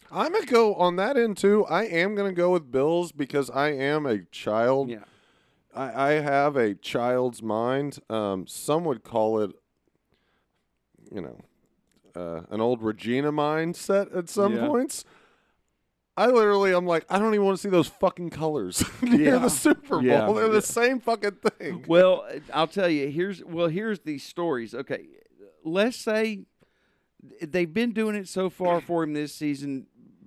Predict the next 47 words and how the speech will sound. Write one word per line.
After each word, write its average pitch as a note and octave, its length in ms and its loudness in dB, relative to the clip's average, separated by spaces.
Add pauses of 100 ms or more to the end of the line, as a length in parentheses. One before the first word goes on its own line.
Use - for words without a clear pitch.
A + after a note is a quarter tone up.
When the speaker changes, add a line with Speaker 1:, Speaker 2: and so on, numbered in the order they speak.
Speaker 2:
Pretty F3 180 -6
much E3 240 -4
Roethlisberger D3 720 -4
came C3 280 -4
in, B2+ 160 -6
told D3 280 -4
his C#3 120 -10
goddamn B2+ 520 -6
lo-, A#2+ 140 -6
uh, A#2+ 300 -6
locker A#2+ 440 -2
room, A#2 260 -4
"Hey, B2 220 -4
this C#3+ 260 -8
is A2+ 140 -12
it B2 240 -6
for A#2 100 -4
me." G#2 380 -10
Speaker 1:
Right. F#2 360 -2
Speaker 2:
You C3 220 -2
know, C3 320 2 (400)
uh, A2+ 140 0 (580)
and C#3+ 200 -4
they, C#3+ 180 -2
and D#3 160 -2
they, E3+ 240 -2
they, D#3+ 260 -4 (160)
that F3+ 220 -8
team G#3+ 200 -6
has F#3 100 -6
come G3+ 280 -4
in G3 180 -6
and E3 140 -10
they've E3+ 240 -10
played F#3 380 -6
for G#3 100 -8
Ben E3+ 360 -4
this G#2 260 -8
year. G#2+ 200 -4
They, C3 160 -2
uh, C#3+ 360 -4
they've A#2 560 -8
given E3 360 -2
one F3+ 240 -6
for E3+ 140 -10
the D#3+ 120 -4
Gipper. A#2 420 -8